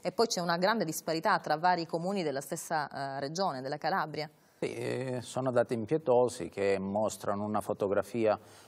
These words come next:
Speaker 2: di una regione che con la raccolta differenziata ha poca confidenza. Fortunatamente ci sono alcune eccellenze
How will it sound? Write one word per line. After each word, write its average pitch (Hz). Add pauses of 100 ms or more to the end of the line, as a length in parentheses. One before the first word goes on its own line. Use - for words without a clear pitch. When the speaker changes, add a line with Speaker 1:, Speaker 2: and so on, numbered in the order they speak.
Speaker 2:
di 104
una 104
regione 104
che 104
con 95
la 98
raccolta 95
differenziata 98
ha 92
poca 92
confidenza. 104 (400)
Fortunatamente 120
ci -
sono 101
alcune 104
eccellenze 104